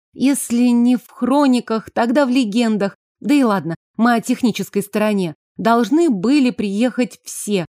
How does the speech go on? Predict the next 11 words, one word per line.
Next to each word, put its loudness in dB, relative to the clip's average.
а 0
это 0
списки -4
и 0
всегда 0
возможность, -2
что -2
кто-то 0
останется -2
вне 0
списка. -6